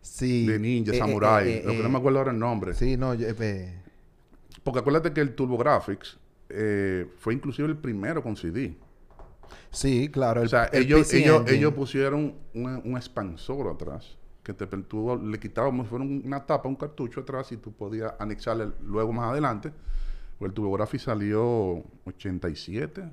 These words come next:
Speaker 2: ochenta y ocho. Fue entre el medio del Nintendo y
Speaker 1: Exactamente.
Speaker 2: el medio del Super Nintendo.
Speaker 1: Y compiti-, y co-, exacto, y, y dur-,
Speaker 2: Fue la
Speaker 1: salió
Speaker 2: primera consola de dieciséis bits.
Speaker 1: Exactamente.
Speaker 2: Fue la primera consola de dieciséis bits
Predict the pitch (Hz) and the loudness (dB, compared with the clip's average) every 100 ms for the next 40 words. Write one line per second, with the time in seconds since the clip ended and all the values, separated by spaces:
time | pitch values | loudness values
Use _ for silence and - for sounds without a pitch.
0 | - - 107 - 85 147 - - - - | -18 -10 -8 -6 -8 -8 -10 -20 -20 -20
1 | - - - - - - 127 147 156 139 | -20 -20 -20 -20 -6 2 2 6 6 8
2 | 147 151 143 135 127 113 160 196 - - | 8 8 8 8 4 6 6 6 6 4
3 | 104 127 123 117 127 131 127 110 113 113 | 4 4 4 4 4 4 4 2 -2 -2
4 | 117 113 90 85 151 135 143 127 135 107 | -2 -2 -2 0 0 4 4 4 0 0
5 | 131 143 131 143 135 127 - 123 107 127 | 0 2 4 4 6 6 6 6 2 0
6 | 135 120 139 123 123 123 127 143 139 160 | 0 2 4 6 8 6 6 10 12 12
7 | 151 165 165 160 170 160 151 139 147 156 | 10 10 8 8 8 8 8 4 4 4
8 | 151 - 131 127 95 85 120 139 139 151 | 6 4 2 0 -4 0 2 4 4 2
9 | 139 147 143 143 131 147 147 123 - | 2 2 2 0 -2 -2 0 -2 -4